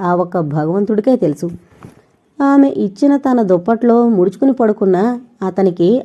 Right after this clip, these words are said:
ఆమె తన పరిష్వంగంలో ఉండిస్తున్న వెచ్చదనంగానే అనుభూతి కలుగుతోంది. సున్నితమైన ఆమె చేతులు అతన్ని స్పృశించినప్పుడల్లా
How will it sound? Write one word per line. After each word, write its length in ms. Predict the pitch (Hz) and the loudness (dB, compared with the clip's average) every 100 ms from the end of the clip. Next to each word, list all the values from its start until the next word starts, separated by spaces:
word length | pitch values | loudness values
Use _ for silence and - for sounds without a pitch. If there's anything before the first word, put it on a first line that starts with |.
| 202 | -2
ఆమె 260 | 196 202 | 0 0
తన 200 | 202 196 | -2 -2
పరిష్వంగంలో 840 | 196 170 165 175 226 233 233 240 247 | -2 -4 -4 -2 0 2 2 2 2
ఉండిస్తున్న 540 | 254 240 240 233 226 | 2 0 0 0 2
వెచ్చదనంగానే 920 | 165 147 208 214 220 220 214 214 214 180 | 0 -2 0 2 2 2 2 0 0 -2
అనుభూతి 420 | 165 165 226 247 | -2 0 -2 -2
కలుగుతోంది. 600 | 160 147 165 156 156 - _ _ _ _ _ _ _ _ - - | -2 -2 -2 -2 -2 -6 _ _ _ _ _ _ _ _ -10 0
సున్నితమైన 640 | 254 277 285 285 285 285 | 2 2 4 4 4 2
ఆమె 240 | 247 233 226 | 0 0 0
చేతులు 580 | 220 190 196 185 233 240 180 | 2 0 2 2 2 -2 -6
అతన్ని 320 | 185 208 214 | -4 0 0
స్పృశించినప్పుడల్లా 1080 | 214 - 233 254 240 240 233 220 220 220 | 0 -4 -2 -2 -2 -2 0 0 2 0